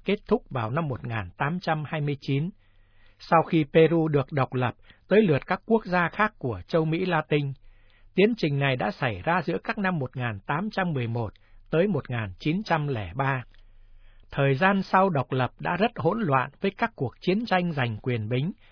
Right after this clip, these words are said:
và các cuộc đảo chánh của quân đội. Vào hậu bán thế kỷ mười tám, làn sóng di cư khiến cho nhiều người dân Âu Châu tìm đến Peru sinh sống, trong đó có một trăm ngàn người Ý. Giữa các năm một nghìn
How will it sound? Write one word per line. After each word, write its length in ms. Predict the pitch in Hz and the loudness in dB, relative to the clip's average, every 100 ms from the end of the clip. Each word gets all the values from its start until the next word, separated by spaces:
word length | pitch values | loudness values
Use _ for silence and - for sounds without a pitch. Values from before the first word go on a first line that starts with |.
| - | -4
và 100 | 135 - | -2 0
các 140 | 208 - | -2 0
cuộc 240 | 139 - | -4 -2
đảo 240 | 135 104 78 | -4 -4 -2
chánh 260 | 143 156 226 | -2 -2 0
của 220 | 139 101 | -2 0
quân 200 | - 160 | -2 0
đội. 260 | 139 127 - - - - _ _ _ | 0 -2 -6 -14 -20 -20 _ _ _
Vào 200 | 156 143 | 2 4
hậu 200 | 127 147 | 4 2
bán 240 | 151 185 220 | 2 2 2
thế 120 | 247 - | 0 0
kỷ 160 | 135 120 | -2 0
mười 200 | 123 117 | -2 0
tám, 320 | 135 143 208 - - - | 2 2 0 -8 -20 -4
làn 200 | 143 131 | -2 0
sóng 280 | - 175 240 | 0 0 2
di 160 | 208 | 0
cư 260 | 190 202 190 | 2 4 4
khiến 280 | - 190 233 | 4 0 2
cho 120 | 196 | 0
nhiều 260 | 175 135 120 | 2 2 0
người 240 | 117 113 | -2 -2
dân 240 | 120 180 | 0 0
Âu 200 | 196 175 | 0 -2
Châu 300 | 160 175 165 165 | 2 2 2 2
tìm 240 | 143 123 | 0 0
đến 220 | 123 160 220 | 0 0 2
Peru 320 | 180 170 175 | 2 2 0
sinh 260 | 160 170 165 | 0 -2 0
sống, 300 | - 156 202 - - - | 2 2 0 -6 -18 -16
trong 240 | - 185 170 | 0 2 4
đó 160 | 160 - | 2 2
có 80 | 220 | 0
một 200 | 156 - | 0 0
trăm 280 | - 180 175 | -2 -2 0
ngàn 260 | 127 110 110 | -2 -2 -4
người 180 | 113 | -6
Ý. 420 | 98 139 135 175 247 - - - - - - | -6 -2 -2 -2 -6 -16 -20 -20 -20 -20 -20
Giữa 200 | - 165 | -4 -2
các 220 | 190 233 208 | 0 0 2
năm 160 | 202 | 2
một 180 | 147 - | 2 0
nghìn 180 | 131 | -2